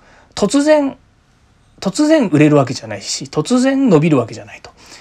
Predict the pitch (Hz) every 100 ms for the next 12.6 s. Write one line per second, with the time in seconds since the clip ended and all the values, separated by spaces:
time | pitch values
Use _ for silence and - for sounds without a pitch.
0 | _ _ - 269 180 208 233 226 247 233
1 | 233 226 226 226 240 240 240 220 202 196
2 | 220 214 - 247 285 302 294 311 320 277
3 | 247 226 247 214 262 277 247 - 180 160
4 | 226 254 262 262 262 262 202 180 220 220
5 | 202 214 196 214 202 196 208 185 160 147
6 | 156 151 220 165 - - - - - 170
7 | 175 175 175 170 160 117 113 - 165 202
8 | 156 139 120 117 - 127 120 151 143 -
9 | 127 143 - 165 156 185 185 - - _
10 | _ _ - 180 233 165 135 131 127 113
11 | - _ _ 285 320 277 - 240 311 349
12 | 349 254 262 330 220